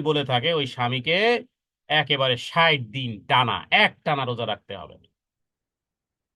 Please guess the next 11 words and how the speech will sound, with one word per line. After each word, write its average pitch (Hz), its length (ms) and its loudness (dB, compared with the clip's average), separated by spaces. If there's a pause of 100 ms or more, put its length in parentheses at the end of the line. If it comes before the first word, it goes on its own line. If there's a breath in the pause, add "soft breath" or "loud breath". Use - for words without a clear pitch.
(480)
এক 202 80 2 (120)
টানা 175 240 4
রোজা 147 260 0
রাখতে 123 220 -8
হবে। 110 180 -4
এটা 135 160 -6
হলো 165 140 2 (180)
আল্লাহর 151 340 0
পক্ষ 135 160 -2 (120)
থেকে 120 220 -8
পেনাল্টি, 110 440 -6